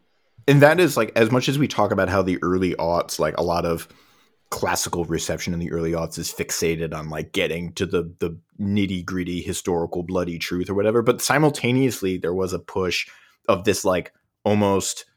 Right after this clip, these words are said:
chimeric, disparate mashup of ancient and modern, or not necessarily ancient, but old and modern stuff, you know? Like,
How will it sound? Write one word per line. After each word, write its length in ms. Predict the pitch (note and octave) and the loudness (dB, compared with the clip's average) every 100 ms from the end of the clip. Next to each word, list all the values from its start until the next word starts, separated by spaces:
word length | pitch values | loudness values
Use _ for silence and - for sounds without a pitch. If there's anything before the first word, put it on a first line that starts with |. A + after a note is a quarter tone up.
| _ _ - | _ _ -6
chimeric, 840 | - G#2+ G#2+ G2 G2 G2+ - - _ | -2 2 2 2 2 0 -4 -14 _
disparate 520 | - G#2+ - G#2 F#2 D#2+ | 0 0 2 2 2 -2
mashup 640 | E2 F#2+ - D#2+ D#2 - - _ _ _ | -6 -6 -4 -2 -2 -6 -14 _ _ _
of 440 | F#2+ F2 F2 F#2 - _ - | 2 2 -2 -8 -16 _ -2
ancient 360 | G#2+ F#2 G2 | 0 2 0
and 160 | F#2+ F2+ | 0 -2
modern, 680 | F2 F#2 E2+ F2+ E2+ E2+ - | -2 -2 -2 -6 -8 -10 -6
or 80 | G2+ | 0
not 160 | A#2 A2 | 2 2
necessarily 420 | F2+ D#2+ F2+ F2 G#2 | -2 -6 -6 -4 -2
ancient, 320 | G2+ F2+ E2 | -2 -4 -4
but 120 | E2+ - | -6 0
old 320 | G2+ A#2+ G#2+ | 6 6 6
and 120 | G2 | 2
modern 360 | F#2+ E2+ E2 D#2+ | 0 -4 -6 -8
stuff, 400 | - E2+ C#2 - | -6 -4 -6 -8
you 100 | - | -12
know? 200 | E2 D2+ | -10 -8
Like, 260 | E2+ E2 | -4 -4